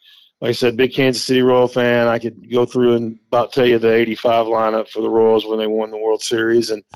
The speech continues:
it was nice that they had their resurgence, you know, for a couple of years and,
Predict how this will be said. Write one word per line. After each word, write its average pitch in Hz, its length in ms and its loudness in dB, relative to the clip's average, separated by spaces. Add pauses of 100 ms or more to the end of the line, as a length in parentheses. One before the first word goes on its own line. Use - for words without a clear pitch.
(400)
it 120 60 0
was 127 180 2
nice 131 380 2
that 113 140 -6
they 123 140 2
had 127 200 2
their 120 180 4
resurgence, 120 1000 -2
you 120 140 -8
know, 117 180 0
for 120 160 -2
a 117 80 -2
couple 123 300 0
of 120 80 2
years 120 480 2
and, 107 160 -4